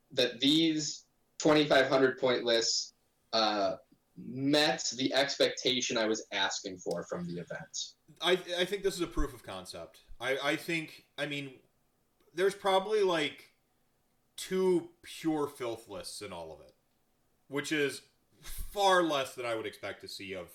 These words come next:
Speaker 2: thirty-five lists, you know, in any, in any setting. And even the
Speaker 1: Mm-hmm.
Speaker 2: pure filth ones, it's like,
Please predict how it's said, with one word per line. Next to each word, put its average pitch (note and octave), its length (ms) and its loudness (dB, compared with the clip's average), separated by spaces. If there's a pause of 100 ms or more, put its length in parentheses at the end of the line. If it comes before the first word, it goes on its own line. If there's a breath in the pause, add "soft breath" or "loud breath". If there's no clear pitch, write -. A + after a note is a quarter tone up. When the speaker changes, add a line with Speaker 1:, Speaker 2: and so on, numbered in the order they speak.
Speaker 2:
thirty-five F2 540 -12
lists, D#2+ 380 -18
you G#2+ 80 -14
know, G#2+ 240 -8
in B2+ 140 -10 (140)
any, A#2 520 -8 (340)
in B2 140 -12
any G#2+ 260 -10
setting. - 380 -16 (340 soft breath)
And F3 100 -6
even G#3+ 220 -4
the G3 60 2
Speaker 1:
Mm-hmm. F3 80 -2
Speaker 2:
pure E3 180 2
filth B2+ 300 -6
ones, A2+ 240 -6
it's F#2+ 160 -12
like, G2 240 -4